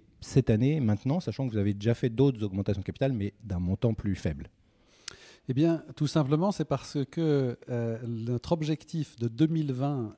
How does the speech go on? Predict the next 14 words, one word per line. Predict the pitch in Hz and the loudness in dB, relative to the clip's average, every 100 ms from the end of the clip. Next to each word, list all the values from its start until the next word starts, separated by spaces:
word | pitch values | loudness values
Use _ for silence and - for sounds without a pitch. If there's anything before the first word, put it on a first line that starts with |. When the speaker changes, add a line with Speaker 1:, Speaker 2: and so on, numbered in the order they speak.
| 135 | -4
Speaker 2:
ayant | 127 135 | 0 0
été | 123 127 - 127 110 - | 0 -4 -2 -2 -2 -4
sécurisé, | - - 190 160 131 120 120 190 277 _ _ | -8 -2 0 2 2 2 0 0 -4 _ _
cet | 123 131 | -6 -4
objectif, | 120 127 - 185 135 | -2 -4 -4 -8 -6
il | 117 | -6
était | - 123 | -4 -4
d'atteindre | 113 - 123 104 92 - _ - | -4 -2 -4 -4 -8 -16 _ 0
un | 180 | 0
gigawatt | 156 147 139 131 120 - 92 _ - - - _ _ | 0 0 2 2 0 -4 -14 _ -20 -20 -20 _ _
fin | - - 165 | -16 -2 2
deux | 139 | 2
mille | 127 113 | 2 -2
vingt, | 104 139 240 | -2 -4 -4